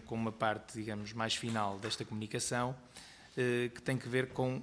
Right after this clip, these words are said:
eh, e é um problema de ordem prática, tem a ver com a falta de identificação, eh, do que nós queremos.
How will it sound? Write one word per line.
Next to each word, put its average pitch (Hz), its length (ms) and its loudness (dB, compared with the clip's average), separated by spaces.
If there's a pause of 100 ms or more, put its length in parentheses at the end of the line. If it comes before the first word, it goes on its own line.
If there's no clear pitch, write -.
(140)
eh, 117 480 0
e 120 100 0
é 117 40 4
um 113 40 0
problema 120 240 2
de 117 60 4
ordem 113 200 0
prática, 120 600 4 (640)
tem 127 160 4
a 123 40 4
ver 127 120 4
com 131 120 2
a 123 60 4
falta 131 320 2
de 120 60 0
identificação, 123 920 0
eh, 131 480 0
do 135 80 2
que 135 120 -4
nós 131 200 4
queremos. 104 540 -4